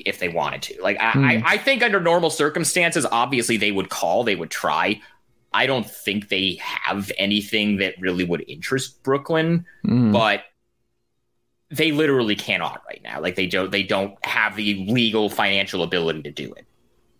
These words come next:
Speaker 2: Do you, when you look at what they've done this summer, like, obviously, like you said, they just waived Bledsoe, but they pay Nurkic, uh, they draft Shaedon Sharpe,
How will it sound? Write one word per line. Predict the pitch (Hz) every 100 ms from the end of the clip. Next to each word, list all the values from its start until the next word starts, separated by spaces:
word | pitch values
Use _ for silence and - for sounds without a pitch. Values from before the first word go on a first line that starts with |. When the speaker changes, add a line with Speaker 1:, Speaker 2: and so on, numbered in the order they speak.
| _ - - _ _ 131
Speaker 2:
Do | 151
you, | 156 185 208 202 180 131
when | - 139
you | 143
look | 147 143
at | 120
what | 123
they've | 117
done | 104 104
this | 104 98
summer, | - 95 90 90
like, | 85 - -
obviously, | 80 95 104 98
like | 90 78
you | 69
said, | - -
they | -
just | 85 -
waived | 78 95
Bledsoe, | - 82 - - 87
but | 90 -
they | 95
pay | 90 104 101
Nurkic, | 104 87 - 85 82 - - -
uh, | 82 76
they | 87
draft | 90 104 98 -
Shaedon | 98 101
Sharpe, | 113 82 69 82